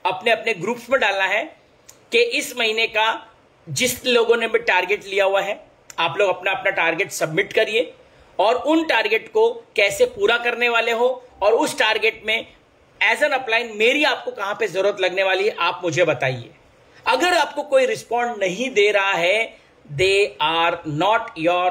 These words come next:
right prospects या they are not your right business partner, they are there only to waste your time। उनको टाटा बाय बाय, तुम रूठे हम छूटे,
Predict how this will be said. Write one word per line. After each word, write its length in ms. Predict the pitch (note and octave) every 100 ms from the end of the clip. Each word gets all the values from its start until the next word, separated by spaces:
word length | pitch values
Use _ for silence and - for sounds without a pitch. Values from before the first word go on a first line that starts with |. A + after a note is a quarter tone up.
| F3+
right 400 | D#3 D#3+ E3 E3+ E3 - _ _ - -
prospects 480 | F#3+ - E3 C3+ F3+
या 100 | F#3
they 260 | F3 G#3
are 40 | F#3 F#3+
not 120 | C#4+
your 240 | G#3+ G3
right 240 | F3+ A3 F#3+
business 380 | E3+ D#3+ F#3 F#3 D4
partner, 300 | D#4 C#4 E3+ - - _ G#3
they 180 | G#3+
are 100 | G#3 F3+
there 220 | C#4 D#4 - - -
only 340 | A3+ A3+ A#3
to 80 | G#3+ F3
waste 260 | C#3 -
your 120 | F3+ D#3+ G3
time। 180 | F#3+ C3 - _ _ _ _ _ _ _ _ - - - - -
उनको 640 | G#3 - G#3+ A3 G#3+ - - - - - - - - - - - -
टाटा 280 | A3+ G#3 A3+
बाय 220 | G#3 F3+
बाय, 280 | E3 C3 - _ _ -
तुम 200 | C#4 C4+
रूठे 600 | B3 B3 C4 D4+ D#4 - _ _
हम 180 | G3 A3+
छूटे, 580 | - A3 A3+ F#3 B2